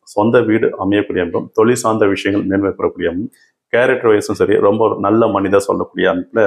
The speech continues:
இந்த கைரேகை அமைப்புலாம் இருக்கும். உங்க கைரேகையில இருக்கான்றதை நீங்க செக் பண்ணிக்கோங்க. ஆண்களுக்கு வலது கை வரும், பெண்களுக்கு இடது கை வரும். பிளஸ் வந்து நீங்க ஜாதகம், கைரேகை பார்க்கணும்னா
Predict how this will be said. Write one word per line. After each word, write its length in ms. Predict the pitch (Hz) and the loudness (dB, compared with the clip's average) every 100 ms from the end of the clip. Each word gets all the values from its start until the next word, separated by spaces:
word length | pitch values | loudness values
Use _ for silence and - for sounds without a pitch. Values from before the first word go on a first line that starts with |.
| 92 - | 0 -4
இந்த 200 | 98 90 | -4 -4
கைரேகை 360 | 87 92 101 95 | -4 -2 0 0
அமைப்புலாம் 320 | 82 92 85 | -2 -8 -10
இருக்கும். 260 | 82 98 - _ _ _ - | -8 -10 -12 _ _ _ -2
உங்க 120 | 107 | 0
கைரேகையில 420 | 107 120 127 117 | 2 2 2 2
இருக்கான்றதை 460 | 101 95 101 92 104 | 2 0 -2 0 0
நீங்க 180 | 104 92 | 0 0
செக் 220 | 90 87 | -2 -4
பண்ணிக்கோங்க. 380 | - 92 87 85 110 _ _ _ - | -2 -4 -4 -8 -8 _ _ _ -2
ஆண்களுக்கு 440 | 110 131 127 123 | 0 2 2 2
வலது 300 | 117 101 110 | 4 4 2
கை 120 | 107 98 | 2 2
வரும், 240 | 95 131 - | 2 0 -4
பெண்களுக்கு 460 | 101 104 104 101 117 | -2 2 0 0 0
இடது 300 | 104 95 92 | 2 2 2
கை 100 | 90 | 2
வரும். 240 | 82 95 - - _ _ _ _ | 2 0 -4 -12 _ _ _ _
பிளஸ் 160 | 113 113 | 0 2
வந்து 160 | 123 131 | 2 4
நீங்க 220 | 113 107 101 | 4 2 2
ஜாதகம், 500 | 95 104 120 127 135 | 2 2 2 0 -2
கைரேகை 420 | - 107 107 107 110 | 0 2 4 2 0
பார்க்கணும்னா 460 | 101 95 92 87 | -2 -2 -2 -2